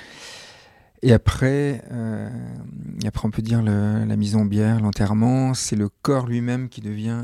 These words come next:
invisible. Donc,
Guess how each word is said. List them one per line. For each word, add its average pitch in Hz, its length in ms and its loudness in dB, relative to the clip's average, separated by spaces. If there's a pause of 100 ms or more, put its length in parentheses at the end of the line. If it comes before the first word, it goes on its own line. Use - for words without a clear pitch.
invisible. 123 560 -8 (1120)
Donc, 127 460 -2